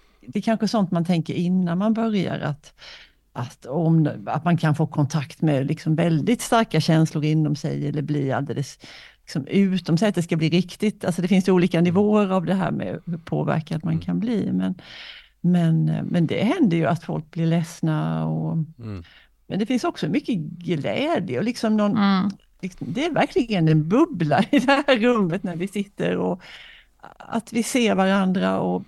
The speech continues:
Speaker 1: liksom, bekräftar varandra, även om inte vi tycker likadant, så är det en väldigt
Speaker 2: Mm.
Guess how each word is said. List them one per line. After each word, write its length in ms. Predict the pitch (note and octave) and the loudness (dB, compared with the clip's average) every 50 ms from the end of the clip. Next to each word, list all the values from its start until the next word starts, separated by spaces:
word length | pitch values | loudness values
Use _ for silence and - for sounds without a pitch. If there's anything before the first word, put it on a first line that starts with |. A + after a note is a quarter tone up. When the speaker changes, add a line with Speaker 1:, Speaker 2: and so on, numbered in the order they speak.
| - - _ _ _ _ _ | -12 -20 _ _ _ _ _
Speaker 1:
liksom, 260 | - A3 - - A3+ | -8 -6 -2 -2 0
bekräftar 520 | A3 B3+ - - C#4+ C#4 C4+ - - - F#3+ | 0 -2 -2 0 0 0 0 -2 -2 -4 -2
varandra, 300 | G3 G3 F#3+ G3+ G#3 G#3+ | 0 0 2 2 2 4
även 200 | A3+ G#3+ A3 G#3 | 4 4 4 4
om 100 | G3 G#3 | 4 4
inte 160 | A#3 - G#3 | 2 2 0
vi 80 | F#3+ G3 | -2 -4
tycker 300 | - G#3 F#3+ - - G3 | -4 -6 -6 -4 -4 -2
likadant, 640 | G#3 G#3+ G3+ - G#3+ G3+ A3 C#4 C#4 F#3 F3 F#3 | -2 -2 -2 -2 -2 -2 2 2 2 2 2 0
så 120 | - - - | -2 -2 -2
är 140 | G#3 G#3 G3 | -2 0 0
det 60 | G#3+ | 2
en 100 | A3+ A3+ | 2 2
väldigt 460 | G#3+ A3 A3 G#3 G3 G3+ G#3 G3+ - _ _ _ _ _ _ _ _ _ _ - | 0 0 0 0 -2 -2 -4 -4 -8 _ _ _ _ _ _ _ _ _ _ -12
Speaker 2:
Mm. 260 | G#2+ G2+ G2 F2+ | -10 -8 -8 -10